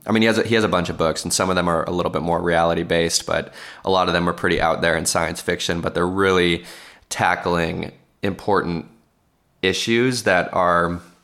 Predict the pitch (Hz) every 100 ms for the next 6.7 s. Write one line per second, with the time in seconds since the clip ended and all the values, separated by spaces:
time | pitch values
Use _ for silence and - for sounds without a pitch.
0 | - _ _ _ - 120 92 90 87 85
1 | 90 87 90 87 92 95 80 82 87 85
2 | - - 98 107 107 95 90 87 - -
3 | - - 92 87 87 90 - - - 82
4 | 85 85 92 95 90 - 92 87 87 87
5 | 87 87 87 87 87 87 - - 90 -
6 | 87 95 87 98 101 90